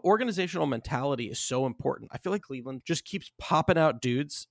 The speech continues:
that, like, we hadn't even heard of. You know what I mean? That we're like, "What? Like, w-, uh, how, who was this guy?" And now he's a dominant. Um, and I don't necessarily feel like that same way about Kansas City.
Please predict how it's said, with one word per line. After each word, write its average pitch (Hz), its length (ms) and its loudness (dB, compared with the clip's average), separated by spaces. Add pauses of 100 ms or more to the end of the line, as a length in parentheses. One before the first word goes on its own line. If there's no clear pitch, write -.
(120)
that, 127 180 0
like, 123 220 -4
we 120 280 -2
hadn't 123 280 -2
even 117 200 -6
heard 110 260 -6
of. 104 100 -8 (180)
You 139 60 2
know 139 60 4
what 131 80 2
I 131 40 0
mean? 135 160 2
That 139 120 4
we're 135 100 4
like, 123 220 2
"What? 147 480 0 (260)
Like, 139 280 2
w-, 143 220 0
uh, 147 180 2
how, 175 180 2
who 185 220 0
was 226 260 4
this - 200 -2
guy?" 110 220 2
And 110 160 2
now 151 200 8
he's 151 320 0
a 131 80 -2
dominant. 214 540 0 (420)
Um, 151 240 0
and 156 100 0
I 151 80 2
don't 180 340 6
necessarily 151 500 0
feel 147 160 2
like 135 160 0
that 131 140 -2
same 135 260 -2
way 127 180 2
about 120 300 -2
Kansas 131 300 -4
City. - 240 -6